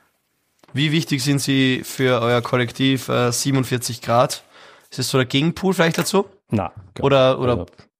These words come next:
Speaker 1: ganz im Gegenteil, oder?
Speaker 2: Also wir, wir sind echt extrem lang schon befreundet. Also, also
Speaker 1: Wer
Speaker 2: ich,
Speaker 1: jetzt?
Speaker 2: ich, ich kenn uns seit Muster seit
Speaker 1: Ja.
Speaker 2: neunundneunzig, glaub ich.
Speaker 1: Aber ist siebenundvierzig Grad so das Geschmäcker des Lebens der Steiermark im Kochen?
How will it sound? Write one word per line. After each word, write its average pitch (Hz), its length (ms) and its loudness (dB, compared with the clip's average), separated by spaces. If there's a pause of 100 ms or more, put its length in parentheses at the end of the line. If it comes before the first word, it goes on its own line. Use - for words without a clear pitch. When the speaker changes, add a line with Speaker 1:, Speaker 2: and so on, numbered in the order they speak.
(160)
Speaker 1:
ganz 131 240 4
im 123 80 -6
Gegenteil, 117 340 -2
oder? 143 220 -4 (220)
Speaker 2:
Also 101 200 -2
wir, 107 160 0
wir 113 160 -2
sind 104 240 0
echt 110 200 -6
extrem 101 380 -6
lang 98 200 -2
schon 104 120 -8
befreundet. 95 480 -8
Also, 90 320 -6 (480)
also 90 140 -2
Speaker 1:
Wer 127 100 4
Speaker 2:
ich, 135 60 6
Speaker 1:
jetzt? 117 240 -2
Speaker 2:
ich, - 240 -14
ich 98 100 -2
kenn 95 180 -4
uns 95 140 -8
seit 95 160 -8
Muster 98 320 -8
seit 92 460 -8 (440)
Speaker 1:
Ja. 117 220 -4 (260)
Speaker 2:
neunundneunzig, 85 920 -4
glaub 139 180 -4
ich. 147 40 -2
Speaker 1:
Aber 160 140 4
ist - 140 2
siebenundvierzig 165 540 2
Grad 139 260 2
so - 120 -2
das 127 140 0
Geschmäcker 135 280 -2
des 123 140 -4
Lebens 123 180 -2
der 123 100 -4
Steiermark 120 380 2
im 117 120 -2
Kochen? 127 360 -6